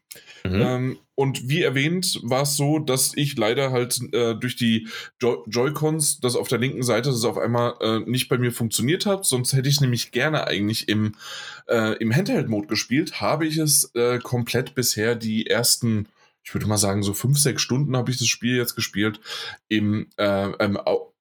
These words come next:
Speaker 2: im, in der gedockten Variante am, am, am Fernseher. Äh,
Speaker 1: Mhm.
Speaker 2: wir haben einen Key bekommen, vielen Dank dafür. Äh, ein bisschen später, der,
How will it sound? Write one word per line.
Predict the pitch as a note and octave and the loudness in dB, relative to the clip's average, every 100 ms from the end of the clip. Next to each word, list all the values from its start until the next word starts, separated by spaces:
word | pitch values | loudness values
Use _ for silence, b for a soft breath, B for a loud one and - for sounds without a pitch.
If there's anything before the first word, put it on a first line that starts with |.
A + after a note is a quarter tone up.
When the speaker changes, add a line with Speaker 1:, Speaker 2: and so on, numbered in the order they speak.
| - - | -20 -4
Speaker 2:
im, | A#2 A#2+ | -2 0
in | B2 | 0
der | A#2 G#2+ | 0 0
gedockten | A2+ A2+ - C#3+ - C3 G#2+ | -2 -4 -2 -2 0 0 2
Variante | G#2+ G#2+ F#2 G2+ G2 G#2 F#2+ - | 0 2 0 2 0 0 0 0
am, | F#2+ G2 F#2+ F#2+ _ _ - | 0 0 0 -4 _ _ -6
am, | G#2 A#2+ | -2 0
am | G3 | 0
Fernseher. | A3+ C#4 B2+ F2+ - - B B B B | 0 0 2 0 -2 -8 B B B B
Äh, | G2 G#2 | 0 2
Speaker 1:
Mhm. | |
Speaker 2:
wir | C3 | 2
haben | D#3 F3+ | 0 0
einen | E3+ | -2
Key | - A3 | 0 0
bekommen, | A3+ G#3 G#3+ A#3 | 0 0 0 0
vielen | A3+ C3+ B2+ | 0 0 0
Dank | D#3 | 0
dafür. | G3 F#3+ G#3 A3 - _ _ _ _ _ _ _ - | -2 -2 0 -2 -4 _ _ _ _ _ _ _ -6
Äh, | C#3 B2+ C3 | 0 2 2
ein | B2 C3 | 0 2
bisschen | D3 E3+ D#3 | 2 2 2
später, | - - C#3+ C#3+ G3+ F3+ | 0 2 0 2 0 0
der, | C3+ C#3 C#3+ C#3+ C#3+ A2 | 2 2 2 2 2 0